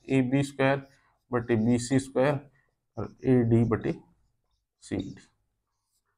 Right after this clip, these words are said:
ये तीसरी प्रॉपर्टी है। तीसरी प्रॉपर्टी, तीसरी प्रॉपर्टी क्या बोलती है? देखिए, ए बी स्क्वायर यानी मेरे को अगर ए डी और डी सी का रेशियो चाहिए, ए डी और डी सी,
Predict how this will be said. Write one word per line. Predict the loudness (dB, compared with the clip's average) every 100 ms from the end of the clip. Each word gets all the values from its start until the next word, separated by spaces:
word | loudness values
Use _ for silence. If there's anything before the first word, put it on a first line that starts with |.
| _ _ _ _ _ _ _ _ _
ये | -2 2
तीसरी | 2 2 0
प्रॉपर्टी | 0 -2 -2 -8
है। | -12 -14
तीसरी | _ _ -20 -20 -20
प्रॉपर्टी, | -20 -20 _ _ _ _ -20 -20 -20 2
तीसरी | 4 6 6
प्रॉपर्टी | 8 6 6
क्या | 6 8
बोलती | 8 6 6
है? |
देखिए, | 4 4 6
ए | 8 10
बी | 8
स्क्वायर | 4 8 8 8 0 -20 _
यानी | 8 10
मेरे | 10 10
को | 10
अगर | 8 6 8 12
ए | 12
डी | 12 8 4 0 _ _ _ _ _ 4
और | 6
डी | 8 8
सी | 8
का | 10 12
रेशियो | 12 10
चाहिए, | 10 8 8 0 -6 -20 _ _ _ _ _ _ _
ए | 6 6
डी | 6 4 2 -4 _ 2
और | 4
डी | 6 4
सी, | 4